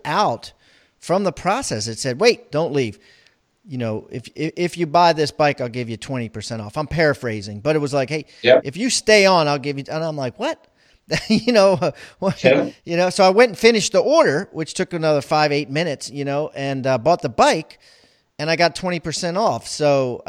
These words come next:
Speaker 1: so I see what you're, you're saying, the same sort of thing.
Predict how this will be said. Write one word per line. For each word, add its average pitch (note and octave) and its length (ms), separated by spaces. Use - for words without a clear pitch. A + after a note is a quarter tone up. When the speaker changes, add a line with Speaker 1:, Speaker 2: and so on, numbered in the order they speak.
Speaker 1:
so F3+ 180
I E3+ 100
see B3 180
what F3+ 160
you're, E3 180
you're F3+ 220
saying, E3+ 280
the C#3+ 80
same F#3+ 340
sort F3+ 260
of C#3 80
thing. D3 280